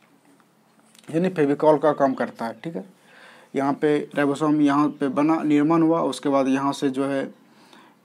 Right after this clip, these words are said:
इसके यहाँ पे इसमें सट गया रफ में, और उसके बाद कुछ जो और राइबोसोम होंगे वो जो साइटोप्लाज्म में जो है वो विस्तृत हो जाएंगे, ठीक है।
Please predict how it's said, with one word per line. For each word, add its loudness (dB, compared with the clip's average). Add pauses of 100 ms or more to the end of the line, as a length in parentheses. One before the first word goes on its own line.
(160)
इसके -8
यहाँ -4
पे -4 (920)
इसमें -4
सट -2
गया 0 (360)
रफ -2
में, -2
और -4
उसके -8
बाद 0 (240)
कुछ 0
जो -2
और -2
राइबोसोम -4
होंगे -6 (500)
वो 2
जो 0
साइटोप्लाज्म 0
में -2
जो -4
है -8 (500)
वो -2
विस्तृत -4
हो -8
जाएंगे, -8
ठीक -8
है। -6